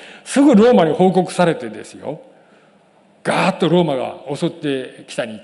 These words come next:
違いないのです。だから、この二十二節の問いは、イエス様がどちらに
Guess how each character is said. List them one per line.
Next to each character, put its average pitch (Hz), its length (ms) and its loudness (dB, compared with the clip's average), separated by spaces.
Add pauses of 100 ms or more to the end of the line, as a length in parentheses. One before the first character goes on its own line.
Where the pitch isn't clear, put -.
違 139 40 -12
い 135 40 -12
な 131 140 -6
い 110 240 -14
の 87 140 -20
で - 140 -20
す。 - 140 -20 (1600)
だ 165 80 -2
か 156 100 2
ら、 143 120 -4 (680)
こ 175 120 -4
の 165 100 0
二 190 180 4
十 180 160 4
二 170 120 0
節 165 280 -4
の 143 380 -2
問 165 160 2
い 151 40 4
は、 143 280 0 (640)
イ 156 100 0
エ 220 80 4
ス - 100 -6
様 139 160 -6
が 123 120 -12
ど 190 160 2
ち 262 160 -2
ら 247 180 -4
に 226 480 -2